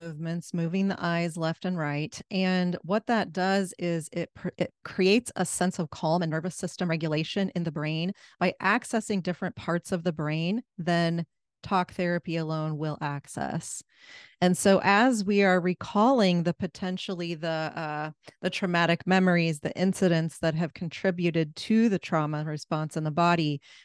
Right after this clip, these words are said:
we can move those eyes back and forth and follow a sequence of processing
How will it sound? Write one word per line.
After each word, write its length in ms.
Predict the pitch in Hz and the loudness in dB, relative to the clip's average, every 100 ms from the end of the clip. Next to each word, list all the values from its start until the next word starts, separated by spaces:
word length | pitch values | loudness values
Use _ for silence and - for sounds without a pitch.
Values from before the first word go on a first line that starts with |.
| - | -4
we 100 | 185 | -2
can 200 | 190 180 | 0 2
move 240 | 190 196 | 2 2
those 220 | 180 165 | 2 -2
eyes 380 | 170 175 190 202 | 0 0 2 0
back 260 | 175 165 - | -2 -4 -4
and 120 | 160 | -8
forth 360 | - 165 160 170 | -4 -2 -2 -2
and 180 | 170 | -6
follow 600 | - 175 185 196 165 156 - | -2 0 2 2 2 0 -2
a 260 | 170 165 160 | -2 -2 -2
sequence 840 | - - 208 - 175 160 160 - - | -6 -6 -6 -4 -2 -2 -4 -8 -4
of 260 | 160 156 - | -2 -2 -4
processing 880 | - 190 277 - 180 - 160 156 | -4 -2 0 -2 -4 0 0 0